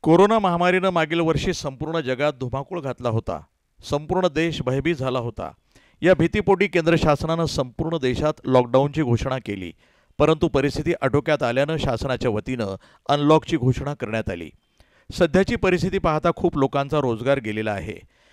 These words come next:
व्यवहारही मोठ्या प्रमाणात ठप्प झाले आहेत. कोरोना महामारीमुळं अनेक महिने संपूर्ण महाराष्ट्र बंद होता.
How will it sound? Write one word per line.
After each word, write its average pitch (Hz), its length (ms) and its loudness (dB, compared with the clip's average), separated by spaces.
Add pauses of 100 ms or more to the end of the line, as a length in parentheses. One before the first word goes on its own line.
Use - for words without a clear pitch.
(140)
व्यवहारही 151 840 4
मोठ्या 135 320 0
प्रमाणात 139 340 -2 (100)
ठप्प 139 280 -4
झाले 117 220 -4
आहेत. 101 240 -6 (560)
कोरोना 185 340 4
महामारीमुळं 185 640 2
अनेक 160 280 -2
महिने 160 280 -6
संपूर्ण 151 420 -8
महाराष्ट्र 139 420 -8
बंद 117 220 -6
होता. 101 340 -4